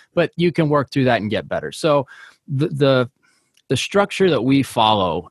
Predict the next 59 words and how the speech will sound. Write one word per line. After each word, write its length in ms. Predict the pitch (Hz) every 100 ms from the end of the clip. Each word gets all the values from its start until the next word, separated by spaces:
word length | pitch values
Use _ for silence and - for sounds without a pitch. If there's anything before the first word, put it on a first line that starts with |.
| 117
and 400 | 113 110 110 110 _ _ _ _ -
again, 400 | 123 147 107 -
you'll 200 | 135 131
get 260 | 139 104
better 340 | 110 127 135 120
at 140 | 101
this 260 | 120 107 -
with 160 | 101
time, 400 | - 120 117 151
but 160 | 131 117
if 140 | 120
you 80 | 139
just 160 | 131 -
follow 240 | 139 123
this 180 | 110 104
structure, 440 | - 143 - -
eventually 400 | 107 113 113 117
you'll 100 | 104
get 160 | 101 90
good 160 | 101 98
at 140 | 95
it 100 | 98
and 140 | 95
you'll 100 | 95
be 160 | 95 101
able 160 | 98 95
to 80 |
kind 160 | - 98
of 80 | 87
pluck 220 | 104 95
the 100 | 98
opportunities 560 | 90 - 127 107 90 80
out 140 | 80
of 80 | 98
it 80 | -
and 160 | 98
get 180 | 101 - -
in 180 | 147 123
these 200 | 104 -
houses 480 | 123 127 90 90
that 120 | 95 92
you 120 | 110
want 200 | 139 131
to. 180 | 87 - - - - _ -
But 240 | 139 - _
somebody 280 | - 190 170
calls 380 | 160 143 120
in, 260 | 117 110 110 _ _ -
number 180 | 151 151
one, 480 | 165 165 160 143 - _ _
they 60 | 151
usually 320 | 170 196 185
wanna 240 | 165 160
know 120 | 143 123
how 180 | 131
you 160 | 127 113
got 180 | 107 95
their 100 | 92
information, 520 | 82 - 62 - -